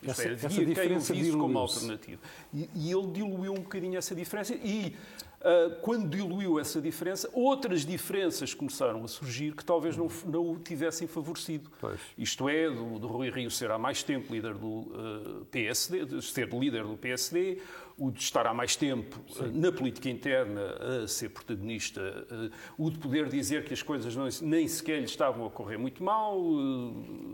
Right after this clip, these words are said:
Speaker 1: via-se as eleições autárquicas. Isto é, houve todo, depois todo, toda uma série de outras coisas que começaram, ah,
Speaker 2: Sim.
Speaker 1: a, a jogar a favor de, ah, a favor de Rio.
Speaker 2: Vasco, a mesma pergunta para ti. Surpreendeu-te?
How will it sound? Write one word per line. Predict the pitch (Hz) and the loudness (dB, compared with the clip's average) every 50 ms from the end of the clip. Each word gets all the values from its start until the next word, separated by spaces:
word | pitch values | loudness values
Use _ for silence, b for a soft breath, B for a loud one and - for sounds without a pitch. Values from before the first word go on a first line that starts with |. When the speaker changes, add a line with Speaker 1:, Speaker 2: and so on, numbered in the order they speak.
| - - 120 | -10 -10 -10
Speaker 1:
via-se | 113 104 117 120 113 104 - - | -8 -6 -4 -4 -4 -6 -6 -8
as | 110 101 | -10 -10
eleições | 117 107 107 113 110 - 123 113 107 | -8 -8 -8 -8 -6 -6 -6 -4 -2
autárquicas. | 135 131 131 - 196 202 208 190 185 190 190 170 - 175 151 147 - B B B B B B - 175 - | -2 -2 0 0 0 0 0 -2 -4 -4 -6 -2 -2 -2 -2 -2 -4 B B B B B B -4 0 0
Isto | 226 - - 240 | 0 2 2 4
é, | 202 170 | 4 4
houve | 180 214 214 226 - | 2 2 0 -2 -2
todo, | - 269 240 - - - | 0 0 0 0 -2 -4
depois | - - - - 233 226 226 | -6 -4 -2 0 0 0 0
todo, | - 240 233 202 233 160 | 0 0 0 2 0 -2
toda | - - 214 226 208 214 | -2 0 0 0 2 2
uma | 208 202 196 | 0 0 0
série | - 220 202 185 185 | 2 2 2 2 2
de | 185 | 2
outras | 170 - 190 - - | 0 0 -2 -4 -2
coisas | - 190 185 185 - - | -2 -2 -2 -2 -4 -6
que | - | -8
começaram, | - 190 185 180 - - 190 185 180 175 175 175 165 170 165 B B B B B | -6 -4 -4 -2 0 2 4 4 4 4 4 2 0 -2 -6 B B B B B
ah, | 160 160 165 165 165 160 160 156 123 156 156 156 160 - | 2 2 4 4 4 2 2 2 2 2 2 0 0 0
Speaker 2:
Sim. | 160 | 0
Speaker 1:
a, | |
a | 156 | 0
jogar | 139 117 127 123 156 160 156 151 | 2 2 2 4 4 4 4 2
a | 147 | 0
favor | 143 - 156 127 156 160 151 127 | 0 -2 -2 0 0 0 0 0
de, | 135 151 147 147 139 135 139 B B B B B B | 0 2 2 2 0 -2 -4 B B B B B B
ah, | 151 147 139 143 143 135 127 135 | 0 0 2 0 0 -2 -2 -4
a | 131 | -2
favor | - 165 143 123 147 135 | -2 -2 -2 -2 -2 -4
de | 131 | -4
Rio. | 123 123 127 120 123 - B B B B B B B B B B B B B - - - - - - - | -4 -4 -4 -6 -8 -10 B B B B B B B B B B B B B -20 -20 -20 -20 -16 -8 0
Speaker 2:
Vasco, | 147 147 170 147 - - - - - - - - - - - | 2 4 4 4 4 0 -4 -8 -14 -20 -20 -20 -16 -6 -2
a | 156 | 0
mesma | 139 151 143 143 143 | 2 2 2 0 -2
pergunta | 127 139 127 131 123 120 | -2 -2 -4 -4 -4 -4
para | 113 - 104 | -6 -6 -8
ti. | - 90 90 - - | -10 -10 -14 -14 -16
Surpreendeu-te? | - - 147 135 127 131 123 135 160 - - | -6 -4 -2 0 0 0 0 -2 -4 -6 -10